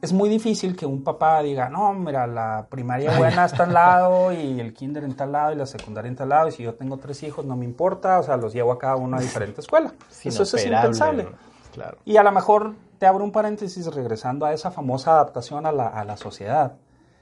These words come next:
Speaker 1: Es-, está esa parte, ¿no? O sea, ahora la sociedad literalmente te quiere dejar a su hijo,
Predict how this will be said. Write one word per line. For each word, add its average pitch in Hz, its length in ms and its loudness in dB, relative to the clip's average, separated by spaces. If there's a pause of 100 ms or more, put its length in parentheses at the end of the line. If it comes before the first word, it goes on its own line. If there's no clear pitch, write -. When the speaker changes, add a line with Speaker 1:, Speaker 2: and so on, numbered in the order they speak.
(180)
Speaker 1:
Es-, 110 220 -12
está 107 220 -8
esa 107 220 -4
parte, 160 300 -2
¿no? 101 60 -14 (180)
O 131 60 -18
sea, 110 140 -4
ahora 117 240 4
la 156 120 4
sociedad 139 680 0 (920)
literalmente 135 680 -2
te 120 140 -10
quiere 120 200 -4
dejar 131 240 -2
a 143 80 0
su 147 140 -6
hijo, 156 540 0